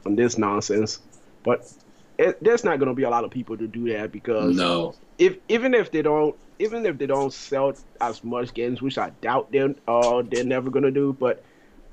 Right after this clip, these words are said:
Speaker 1: they always have the lucrative microtransaction in there too that is gonna keep making them money, like,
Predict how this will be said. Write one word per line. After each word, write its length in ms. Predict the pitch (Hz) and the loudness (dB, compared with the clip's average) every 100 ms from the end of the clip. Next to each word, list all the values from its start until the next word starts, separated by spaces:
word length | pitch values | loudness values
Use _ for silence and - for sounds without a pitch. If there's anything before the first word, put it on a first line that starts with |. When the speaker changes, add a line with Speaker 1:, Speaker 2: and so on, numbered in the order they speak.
| - | 0
Speaker 1:
they 80 | 170 | 2
always 280 | 190 170 143 | 4 4 2
have 180 | 123 117 | -2 -4
the 100 | 123 | -4
lucrative 420 | 131 131 123 117 | -4 -4 -4 -4
microtransaction 1000 | 117 113 123 117 110 107 107 107 107 107 | -4 -6 -6 -6 -6 -6 -6 -6 -6 -4
in 140 | 107 | -2
there 160 | 104 107 | -2 -2
too 180 | - | -2
that 180 | 110 101 | 0 0
is 120 | 98 | -2
gonna 200 | - 104 87 | -2 -2 -4
keep 220 | - - | -6 -4
making 240 | 98 107 | -2 -2
them 120 | 101 101 | 0 0
money, 380 | 101 107 104 | 2 2 2
like, 220 | 104 98 | 0 -2